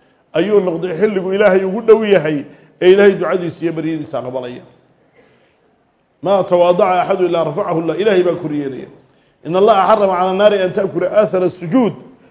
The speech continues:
Yacni, dadka cusaada ee la geliyo naarta, halkii uu Ilaahay dhulka u dhigayay inuu dabku cuno, Ilaahay waa ka xaaraantinimayey. Waxa kaluu odhanayaa,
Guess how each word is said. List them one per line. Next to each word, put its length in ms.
Yacni, 500
dadka 280
cusaada 480
ee 100
la 160
geliyo 420
naarta, 680
halkii 360
uu 140
Ilaahay 280
dhulka 360
u 120
dhigayay 840
inuu 300
dabku 400
cuno, 200
Ilaahay 280
waa 160
ka 120
xaaraantinimayey. 680
Waxa 320
kaluu 340
odhanayaa, 760